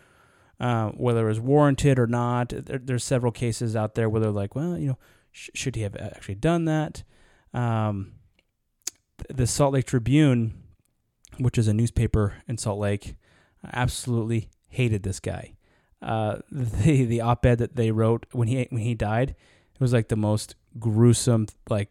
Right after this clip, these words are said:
teardown of his character you can imagine. Whereas when he died, uh, Joseph Fielding, Fielding Smith, who was, um, the prophet of the church at the time, who was actually the nephew of Joseph Smith,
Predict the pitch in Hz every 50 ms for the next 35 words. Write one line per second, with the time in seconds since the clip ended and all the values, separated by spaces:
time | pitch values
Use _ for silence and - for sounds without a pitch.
0 | _ _ _ _ _ _ _ _ - - - 135 120 110 110 107 107 101 104 104
1 | - - 117 110 104 - - 101 98 98 95 - 101 95 95 95 95 92 92 -
2 | 87 - - _ - - - - - - 139 127 117 113 110 107 101 - - -
3 | _ _ _ _ _ _ _ _ _ _ _ _ _ _ - 139 131 131 120 110
4 | 127 123 113 113 127 135 143 135 120 113 113 113 113 - 123 117 110 107 110 110
5 | 104 - - - - _ _ _ _ _ - 143 117 - 131 120 120 110 - -
6 | 127 123 117 110 107 104 - _ - - 135 117 113 107 - - - 127 135 139
7 | 123 - - - - - 127 117 110 110 110 107 - - - - _ _ _ -
8 | - 110 - - - - - 123 117 - 131 120 113 - 120 110 101 104 101 -
9 | - 127 113 - - 101 - 104 - - - 139 131 123 117 110 107 104 - _
10 | - - 127 110 107 104 104 104 104 - 110 104 98 98 95 104 104 101 113 123
11 | 131 - - 110 101 101 98 - 87 95 98 - 180 175 143 - - - 101 101
12 | 113 -